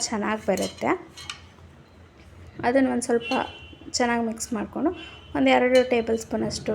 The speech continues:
ನೀರನ್ನ ಮಿಕ್ಸ್ ಮಾಡ್ಕೊಳ್ಳಿ. ಮಿಕ್ಸ್ ಮಾಡಿ ಅದು ಚೆನ್ನಾಗಿ ಫ್ರೈ ಆಗಬೇಕು. So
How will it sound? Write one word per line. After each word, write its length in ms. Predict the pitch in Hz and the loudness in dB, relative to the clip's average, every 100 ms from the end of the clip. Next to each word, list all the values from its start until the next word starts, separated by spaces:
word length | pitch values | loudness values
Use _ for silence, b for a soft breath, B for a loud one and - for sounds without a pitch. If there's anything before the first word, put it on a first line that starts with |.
| 208 | -2
ನೀರನ್ನ 280 | 208 214 208 202 | -2 -2 -2 -2
ಮಿಕ್ಸ್ 240 | 202 - 202 | -4 -6 -4
ಮಾಡ್ಕೊಳ್ಳಿ. 460 | 196 - 202 202 349 B B B - | -6 -6 -6 -2 -2 B B B -4
ಮಿಕ್ಸ್ 240 | 269 269 - 262 | -4 -2 -4 -2
ಮಾಡಿ 240 | 233 262 403 - - - 294 | 0 0 -2 -8 -20 -18 -12
ಅದು 100 | 254 - | -4 -2
ಚೆನ್ನಾಗಿ 460 | 226 233 226 226 220 220 | 0 0 0 2 2 2
ಫ್ರೈ 140 | 226 208 202 | 2 4 2
ಆಗಬೇಕು. 460 | 202 - 202 - 320 - B B B - | 0 -2 -4 -2 -2 -2 B B B -2
So 100 | 247 | 2